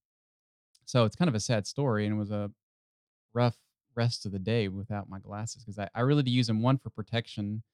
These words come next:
Uh, one of my eyes is totally blind and have about twenty-three hundred in the other. And, um, light, going from light to dark or dark to light is a, a big thing, plus glare and just kind of general protection. Plus, it makes me look good,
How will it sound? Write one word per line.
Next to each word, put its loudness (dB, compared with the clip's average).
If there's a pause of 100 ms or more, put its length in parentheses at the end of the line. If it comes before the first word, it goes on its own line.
(520)
Uh, 4
one 6
of 8
my 6
eyes 2
is -6
totally 0
blind 0 (500)
and 2
have 4
about 2
twenty-three 0
hundred -4
in -6
the -6
other. -6 (500)
And, 0
um, -4
light, 4 (180)
going 6
from 2
light 4
to -2
dark 2
or -4
dark -2
to -10
light -4
is -10
a, -8 (180)
a -10
big -4 (120)
thing, -2
plus -6
glare -4
and -6
just -14
kind -6
of -6
general -4
protection. -10
Plus, -2
it -4 (460)
makes -6
me -2
look -4
good, -2